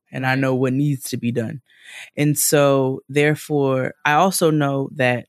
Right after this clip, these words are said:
Speaker 1: there are other things that I want to be doing. And so while I do the things that I have to do, I work towards those goals in the things that I want to do so that they are the things later on that I have to do. Um,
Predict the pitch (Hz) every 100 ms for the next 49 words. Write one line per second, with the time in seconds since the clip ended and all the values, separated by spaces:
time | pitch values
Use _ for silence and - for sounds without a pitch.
0 | _ 131 147 139 - 151 147 139 - 127
1 | 123 123 123 120 120 123 - - 123 127
2 | 123 127 123 135 127 135 135 135 131 135
3 | 139 143 143 139 135 131 131 113 113 -
4 | 127 139 - 160 180 196 202 _ _ _
5 | _ _ _ _ _ _ - 139 139 135
6 | 135 - _ 139 143 170 165 - 160 143
7 | 139 156 127 131 135 135 135 123 123 135
8 | - - _ _ 135 131 123 127 123 127
9 | 120 113 120 120 - - 117 76 67 -
10 | _ _ - 139 135 - 131 127 131 127
11 | 117 123 131 123 123 127 123 123 120 117
12 | 120 117 120 123 - - 113 - _ _
13 | _ - - - 147 139 135 110 151